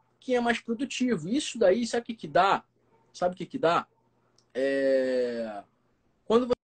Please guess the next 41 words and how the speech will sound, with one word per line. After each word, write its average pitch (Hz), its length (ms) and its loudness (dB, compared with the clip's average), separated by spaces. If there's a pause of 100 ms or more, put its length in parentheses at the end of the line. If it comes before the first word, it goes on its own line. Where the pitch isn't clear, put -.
(560)
você 233 120 -2
vai 240 100 2
promover 233 540 2
alguém, 165 480 0
precisa 185 260 -4
promover 180 680 0
uma 147 120 -2
operadora 160 440 2
pra 160 160 -6
fiscal - 380 -6
de 165 100 -12
caixa, 151 520 -2
que - 80 -6
abriu 180 160 -4
uma 196 60 -6
oportunidade 170 500 -4
pra 160 120 -6
fiscal, 143 640 -2 (320)
uma 151 120 0
oportunidade 160 760 0
pra, 151 280 0
sei - 120 -8
lá, 143 220 0
pra 147 180 -4
ir 156 60 -2
pro - 100 -20
financeiro 151 640 -4
da 143 120 -6
tua 151 160 -4
loja, 135 600 0 (320)
pra 190 160 -2
qualquer 277 320 0
outra, 208 540 4
sair 202 360 -2
do 277 100 -6
caixa 170 440 -4
e - 20 -16
ir - 20 -18
pra 170 160 -4
outro 190 280 -4
local, 165 480 -4